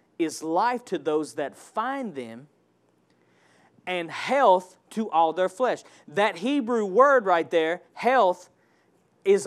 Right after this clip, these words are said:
also medicine. Now, just about everybody and the grandma likes medicine, don't they? Why? Because they have confidence in it.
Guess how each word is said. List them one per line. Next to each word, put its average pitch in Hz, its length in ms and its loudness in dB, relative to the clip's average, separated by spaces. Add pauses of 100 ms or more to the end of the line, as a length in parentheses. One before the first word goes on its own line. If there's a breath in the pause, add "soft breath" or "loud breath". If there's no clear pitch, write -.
also 208 760 2 (680)
medicine. 156 800 -2 (1300)
Now, 185 400 -2 (920)
just 220 260 -2
about 214 280 6
everybody 277 680 6
and 262 120 -2
the 233 60 0
grandma 208 680 0 (140)
likes 180 400 0
medicine, 190 480 0
don't 170 240 0
they? 120 220 -14 (580 soft breath)
Why? 185 400 10
Because 196 440 2
they 214 160 2
have 214 240 0
confidence 202 640 -4
in 143 160 -10
it. 104 120 -20